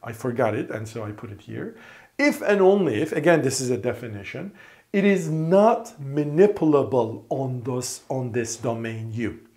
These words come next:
Okay? So, a strategy proofness basically means there's going to be no, <coughs> sorry,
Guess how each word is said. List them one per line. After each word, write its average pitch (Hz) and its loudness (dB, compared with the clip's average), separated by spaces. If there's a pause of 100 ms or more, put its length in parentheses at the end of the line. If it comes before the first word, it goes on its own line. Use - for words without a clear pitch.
(260)
Okay? 240 0 (180)
So, - 4 (880)
a 180 2
strategy 226 4
proofness 185 0
basically 143 0
means 190 0 (320)
there's 180 8
going 190 6
to 185 0
be 185 2
no, 208 6 (520)
<coughs> - 4
sorry, 123 -2